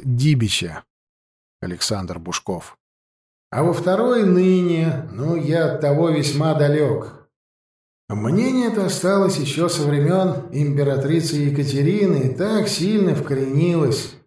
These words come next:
что самые умные политики в Европе не могут в том разубедиться. Какие мне выгоды от завоевания Турции? Держать там войска? Да допустила бы меня ещё к этому Австрия?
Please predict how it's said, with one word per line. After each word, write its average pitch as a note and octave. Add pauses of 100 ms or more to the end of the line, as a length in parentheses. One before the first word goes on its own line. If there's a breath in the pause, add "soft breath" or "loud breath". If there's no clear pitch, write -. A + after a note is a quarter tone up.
(260)
что -
самые G#3
умные G3
политики D3
в C3
Европе C#3
не B2+
могут F#3
в -
том C#3+
разубедиться. B2 (680)
Какие A#3
мне A3
выгоды G#3+
от C3+
завоевания E3+
Турции? C3 (480)
Держать C#3+
там D3
войска? D#3 (480)
Да A2
допустила A2
бы A#3
меня A3
ещё A2+
к -
этому C#3+
Австрия? G2